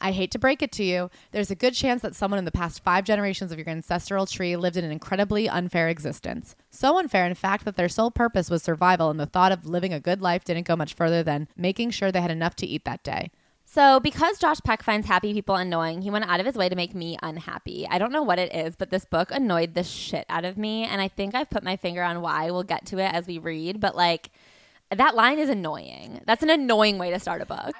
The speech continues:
Speaker 1: Me and Ashley were definitely at odds about this book. I did not read this book and think, "Oh, I'll recommend it to somebody." I definitely didn't find it likable.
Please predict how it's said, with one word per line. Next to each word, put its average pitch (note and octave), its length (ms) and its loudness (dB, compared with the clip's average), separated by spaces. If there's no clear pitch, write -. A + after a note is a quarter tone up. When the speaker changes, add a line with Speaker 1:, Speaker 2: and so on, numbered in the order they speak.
Speaker 1:
Me A#3+ 160 -4
and A3 80 -2
Ashley E3+ 280 -2
were E3+ 160 -4
definitely E3+ 480 -6
at F3 120 -2
odds D#3 240 -6
about D#3+ 140 -8
this E3 160 -10
book. E3+ 400 -4
I G#3+ 220 0
did A#3+ 180 2
not B3 240 2
read G3 140 0
this G3 180 -4
book F#3 300 -2
and F#3 260 -4
think, F#3 300 -4
"Oh, F3 160 4
I'll D#3 180 0
recommend D#3 480 -6
it F3 120 -12
to D#3 100 -14
somebody." D3 280 -8
I E3+ 40 -2
definitely A#3 320 2
didn't A3 200 0
find F#3 140 0
it E3+ 60 -2
likable. G3 520 2